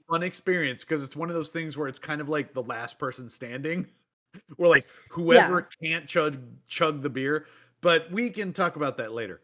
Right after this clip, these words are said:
Speaker 1: Again, like, this is all
Speaker 2: Yes.
Speaker 1: stuff that could just be cut out. <laughs>
Speaker 2: I am definitely not opposed to, like, drinking and, like, going out and drinking, like,
Speaker 1: It,
Speaker 2: beforehand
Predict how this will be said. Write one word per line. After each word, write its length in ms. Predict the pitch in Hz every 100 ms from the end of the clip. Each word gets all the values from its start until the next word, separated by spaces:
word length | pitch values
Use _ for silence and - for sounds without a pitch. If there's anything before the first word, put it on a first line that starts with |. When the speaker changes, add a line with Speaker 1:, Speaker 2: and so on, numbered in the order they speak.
| _
Speaker 1:
Again, 360 | 139 147 131 120 160 180
like, 340 | 143 123 -
this 200 | 220 196
is 120 | 147
all 160 | 139 120
Speaker 2:
Yes. 60 |
Speaker 1:
stuff 220 | - 123 -
that 80 | 101
could 100 | 95
just 140 | 87
be 80 | 95
cut 180 | - 80
out. 180 | 71 -
<laughs> 100 | 202 _ _ _ _ _ -
Speaker 2:
I 100 | 240
am 360 | 254 277 254 -
definitely 460 | 240 233 277 285
not 260 | 247 220 -
opposed 480 | 202 - 208 202 -
to, 100 | 202
like, 340 | 180 165 - _ _ _ _ - _ -
drinking 460 | 415 392 269 208
and, 120 | 185
like, 200 | 185 185
going 300 | - 208 254
out 220 | 285 277 208
and 120 | 196
drinking, 580 | - 339 - 170 160 185
like, 280 | 175 160 - _ _ _ 196 - 320 320 208 151
Speaker 1:
It, 180 | 226 165
Speaker 2:
beforehand 320 | 240 285 -